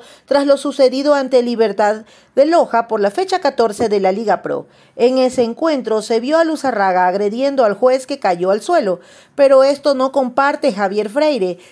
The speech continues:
síndico del Rodillo Rojo, quien argumenta en una entrevista que el árbitro se cayó por el viento.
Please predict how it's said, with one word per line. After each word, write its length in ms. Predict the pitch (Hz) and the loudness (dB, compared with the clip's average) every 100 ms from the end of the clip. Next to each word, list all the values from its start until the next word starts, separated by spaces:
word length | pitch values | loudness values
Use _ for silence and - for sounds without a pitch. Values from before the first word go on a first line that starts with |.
| - | -16
síndico 680 | - 330 339 320 320 285 269 | -4 0 0 0 0 2 4
del 160 | 254 | 4
Rodillo 460 | 247 247 254 240 262 | 4 2 2 0 2
Rojo, 420 | 294 233 214 214 - _ | 2 0 0 -6 -8 _
quien 180 | - 269 | -4 0
argumenta 760 | 269 262 269 277 320 311 240 214 | 0 0 -2 0 0 0 0 0
en 80 | 208 | -2
una 200 | 208 226 | -4 -6
entrevista 760 | 254 311 269 202 - 196 196 _ _ _ _ - | -2 -2 -2 -6 -4 -4 -4 _ _ _ _ -4
que 240 | 269 262 | 2 4
el 140 | 262 302 | 4 4
árbitro 500 | 359 349 339 330 320 | 2 0 -2 -2 -2
se 300 | - 269 254 | 2 0 2
cayó 560 | 240 220 320 190 - _ | -2 2 2 2 0 _
por 240 | 190 202 | 0 2
el 160 | 190 170 | 0 -2
viento. 560 | 196 208 175 147 123 | -2 -2 -2 -10 -14